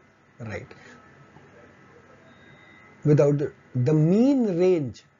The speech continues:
एक वर्ड यूज़ कर रहे हैं क्या, मीन रेंज जो है अल्फा, सॉरी, आरएम, it is mean range is denoted by R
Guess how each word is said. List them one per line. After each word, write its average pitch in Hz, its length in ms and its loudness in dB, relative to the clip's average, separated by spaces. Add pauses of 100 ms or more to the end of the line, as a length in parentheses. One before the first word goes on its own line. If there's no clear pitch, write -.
एक 147 180 -16
वर्ड 156 320 -6
यूज़ 151 260 -8
कर 135 100 -14
रहे 127 140 -14
हैं 123 100 -14
क्या, 170 220 -20
मीन 175 520 -6
रेंज 151 360 -8
जो 147 160 -12
है 131 260 -16 (420)
अल्फा, 175 720 -10 (1300)
सॉरी, 156 360 -6 (100)
आरएम, 170 560 -4 (1000)
it 143 140 -10
is 196 140 -4 (100)
mean 190 340 -6
range 190 320 -8
is 180 100 -12
denoted 156 560 -10
by 160 80 -10 (280)
R 156 240 -12